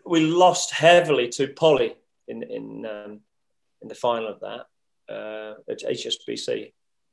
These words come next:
Uh, they put on a good show down there. Po-, both Polly and, and H S B C laid on a, a great day for us there. Um, so, yeah, there's that one. Uh, and, uh,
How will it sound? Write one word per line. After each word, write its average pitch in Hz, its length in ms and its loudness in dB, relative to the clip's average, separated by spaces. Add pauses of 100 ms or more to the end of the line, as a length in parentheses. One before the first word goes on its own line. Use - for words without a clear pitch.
(100)
Uh, - 160 -18
they - 140 -10
put - 120 -10
on 113 80 -10
a 120 40 -10
good 113 140 -10
show 60 240 -6
down 55 240 -8
there. 55 140 -10
Po-, - 300 -10
both - 200 -6
Polly 113 260 -4
and, 117 300 -6
and 110 200 -10
H 107 200 -12
S - 80 -18
B 117 160 -14
C 113 320 -12 (320)
laid 113 160 -4
on 113 120 -8
a, 110 280 -14
a 110 40 -14
great 113 260 -8 (260)
day 117 200 -2
for 110 260 -10
us - 100 -14
there. 104 180 -14 (540)
Um, 123 440 -4
so, - 160 2
yeah, 143 280 8
there's 123 160 2
that 147 180 4
one. 143 280 2 (180)
Uh, 123 400 0 (300)
and, 123 160 -6
uh, 131 140 2